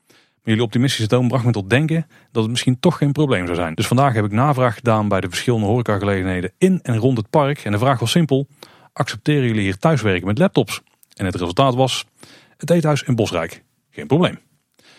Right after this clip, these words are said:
Ook buiten het park, de proeftuin in het Loonse Land. Hier geen probleem hoor.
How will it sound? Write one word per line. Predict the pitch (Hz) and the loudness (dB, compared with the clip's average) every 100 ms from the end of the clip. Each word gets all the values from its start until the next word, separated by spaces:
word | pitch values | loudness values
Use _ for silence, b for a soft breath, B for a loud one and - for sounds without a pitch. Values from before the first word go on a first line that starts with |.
| b b b | b b b
Ook | - 92 | -4 0
buiten | 90 90 | 0 0
het | - | 0
park, | 120 120 | 0 -2
de | - | -2
proeftuin | 143 - 127 120 | -2 0 0 2
in | 113 | 0
het | 110 | 0
Loonse | 110 - | 0 2
Land. | 139 170 - _ _ | 2 0 -6 _ _
Hier | 95 | -6
geen | 85 92 | -4 -4
probleem | 110 160 143 | 0 2 2
hoor. | 165 - | 0 -2